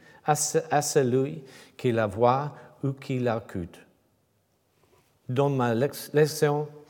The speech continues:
inaugurale, j'avais exposé les principaux thèmes de questions qui se sont présentées d'eux-mêmes à moi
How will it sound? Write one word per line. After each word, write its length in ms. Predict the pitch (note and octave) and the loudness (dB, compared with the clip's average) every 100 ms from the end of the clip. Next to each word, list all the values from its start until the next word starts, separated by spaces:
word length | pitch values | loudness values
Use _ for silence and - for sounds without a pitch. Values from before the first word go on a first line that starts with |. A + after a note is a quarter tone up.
| _ | _
inaugurale, 760 | C#3 C#3 A#2+ G#2 G2 A2 D#3+ - - - - - - - _ | 0 2 2 4 4 4 0 -6 -20 -20 -20 -20 -20 -20 _
j'avais 480 | A2+ B2+ B2 B2 A#2+ | 0 2 4 2 0
exposé 760 | D3 D3 - B2+ A#2 B2+ E3 - - | -2 -4 -2 0 0 -2 -4 -8 -6
les 140 | A#2+ B2 | -2 -2
principaux 600 | - E3 D3+ C3+ - A2+ | 0 0 0 -4 -4 -6
thèmes 440 | - B2+ D3 D#3+ - - - - _ | -2 -2 -2 -8 -12 -20 -20 -20 _
de 100 | A#2 | -6
questions 640 | A2 - C#3+ C3 - C#3+ D3 | -2 2 2 0 -2 -2 -2
qui 380 | C#3 C3+ C3 C#3 | -4 -4 -4 -6
se 200 | - - | -6 -2
sont 320 | B2+ - D3 C#3 | -2 0 -2 -2
présentées 720 | - A2 B2+ A#2+ - D#3 C#3+ | -2 -2 -2 -4 -2 -4 -2
d'eux-mêmes 680 | G#2+ C3 C3 B2 B2+ D3+ - | 0 2 2 2 0 -4 -6
à 100 | A#2 | -4
moi 380 | B2 B2+ C3 | 0 0 0